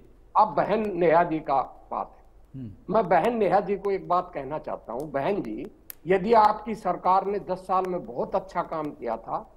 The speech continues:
Speaker 1: ये आपका कथन हो सकता है, पर आपके प्रधानमंत्री इस बात को नहीं मानते। बहन को पता नहीं याद है या नहीं है, मेरे ही गुड़गांव लोकसभा क्षेत्र में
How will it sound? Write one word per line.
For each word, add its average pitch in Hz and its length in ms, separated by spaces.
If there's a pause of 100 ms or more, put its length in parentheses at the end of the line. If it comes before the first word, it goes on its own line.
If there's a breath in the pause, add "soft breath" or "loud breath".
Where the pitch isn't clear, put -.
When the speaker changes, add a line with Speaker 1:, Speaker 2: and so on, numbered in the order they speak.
Speaker 1:
ये 220 120
आपका 220 460
कथन 202 340
हो 240 120
सकता - 340
है, - 200 (500)
पर 247 80
आपके 311 300
प्रधानमंत्री 277 720
इस 220 140
बात 208 260
को 233 80
नहीं 190 200
मानते। 180 360 (680)
बहन 190 240
को 240 140
पता 240 280
नहीं 247 140
याद 220 300
है 196 140
या 220 100
नहीं 175 340
है, 170 380 (220)
मेरे 226 320
ही 254 80
गुड़गांव 220 440
लोकसभा 208 420
क्षेत्र 165 400
में 147 280